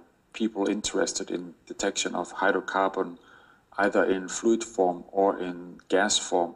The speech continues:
in the water column. So the next slide. <clears throat> Next slide here shows the references within only the solutions, uh, part of, uh, what we've worked with. You can see there's quite a lot of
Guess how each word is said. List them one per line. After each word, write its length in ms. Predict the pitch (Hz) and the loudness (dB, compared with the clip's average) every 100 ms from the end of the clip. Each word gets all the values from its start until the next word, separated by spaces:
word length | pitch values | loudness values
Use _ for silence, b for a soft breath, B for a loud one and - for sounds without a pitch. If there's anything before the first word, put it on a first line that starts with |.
| - | -10
in 180 | 101 101 | -12 -4
the 100 | 92 | 0
water 260 | 87 90 | 2 2
column. 320 | 92 80 - - _ _ _ _ _ _ - _ _ _ _ _ _ _ _ _ B B B B B _ | 0 -8 -8 -16 _ _ _ _ _ _ -20 _ _ _ _ _ _ _ _ _ B B B B B _
So 260 | - - | -8 -4
the 140 | 90 98 | -2 0
next 260 | 104 - | 0 0
slide. 260 | - 104 110 - _ - | 2 2 0 -6 _ 0
<clears throat> 400 | - - - - | 2 0 -4 -6
Next 260 | 113 107 | -2 0
slide 240 | 110 104 - - | 2 2 0 -8
here 220 | - 110 | -8 -4
shows 560 | - 104 101 95 - - b b b | -2 2 2 2 -2 -4 b b b
the 80 | 101 | 0
references 680 | 101 120 - 101 - 95 - | 4 4 2 -2 -2 -8 -8
within 380 | 95 - 95 - - | -10 -6 -8 -8 -6
only 520 | 110 110 104 92 87 _ _ _ _ _ _ - | -4 -2 -4 -6 -8 _ _ _ _ _ _ -6
the 100 | 85 | -2
solutions, 880 | - 95 104 - 95 87 - - | 0 0 0 0 -4 -8 -6 -4
uh, 300 | 95 87 85 87 _ - | -4 -6 -10 -14 _ -10
part 220 | 92 92 | -6 -4
of, 320 | 87 - - | -6 -10 -10
uh, 140 | 87 85 | -8 -6
what 300 | 87 - 98 | -6 -6 -4
we've 220 | 92 - | -6 0
worked 300 | 95 - - | 0 0 -6
with. 220 | 87 - | -8 -4
You 100 | 87 | -6
can 160 | - 92 | -6 -4
see 200 | - 104 | 0 2
there's 260 | 101 90 | 2 2
quite 280 | - 110 110 | 2 2 4
a 40 | |
lot 200 | 101 104 | 4 4
of 280 | 101 92 - | 4 2 -8